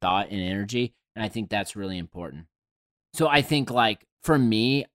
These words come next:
I am trying to move, I'm trying to have fun first and foremost, trying to eliminate roadblocks and obstacles. And that's something I'm, like, really, really keen on right now. Here's something I don't understand. I, I, I really don't understand why,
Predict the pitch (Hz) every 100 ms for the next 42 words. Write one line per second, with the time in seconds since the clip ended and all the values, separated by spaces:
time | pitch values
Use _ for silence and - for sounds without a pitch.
0 | - 135 151 143 123 127 127 117 - 117
1 | 104 101 - 101 95 101 90 - _ -
2 | 135 - 139 131 - 117 123 - 107 98
3 | 95 - 107 - 95 - 92 92 92 87
4 | _ _ _ - 127 117 107 101 113 123
5 | 120 92 107 104 90 101 95 - 95 90
6 | 87 - 90 90 87 87 - _ _ _
7 | _ _ - 120 110 104 101 82 117 117
8 | - 131 123 135 101 104 101 95 87 _
9 | - 110 120 117 110 98 101 98 90 -
10 | 95 101 104 104 104 107 107 95 - 131
11 | 147 131 117 117 98 95 98 95 92 87
12 | - 90 82 82 _ _ _ 98 113 101
13 | 117 113 110 113 101 127 127 120 117 113
14 | 110 104 - 104 101 98 95 101